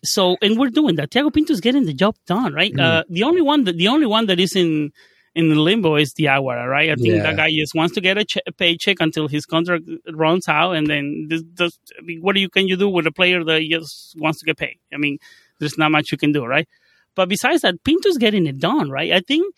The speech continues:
Speaker 1: I think, I don't know. I mean, hear me out here. I mean, the first mercato last, last year, getting rid of players, this mercato solidifying the squad.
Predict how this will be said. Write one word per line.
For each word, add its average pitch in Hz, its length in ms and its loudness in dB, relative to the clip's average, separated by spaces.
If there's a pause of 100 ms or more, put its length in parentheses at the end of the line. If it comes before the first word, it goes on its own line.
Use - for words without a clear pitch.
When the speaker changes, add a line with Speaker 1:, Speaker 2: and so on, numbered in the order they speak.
(380)
Speaker 1:
I 240 180 -2
think, 180 440 0
I 165 60 2
don't 208 140 2
know. 202 160 2 (260)
I 165 60 0
mean, 160 180 2
hear 208 140 0
me 202 140 4
out 151 180 -4
here. 120 180 -8
I 135 100 -4
mean, 139 200 2
the - 60 -6
first 226 320 -2
mercato 190 480 0
last, 170 320 0
last 170 320 0
year, 147 260 0
getting 139 300 -6
rid 156 160 2
of 208 80 0
players, 135 400 -2
this 156 200 -4
mercato 180 440 -2
solidifying 165 800 -2
the 151 60 -14
squad. 139 380 -8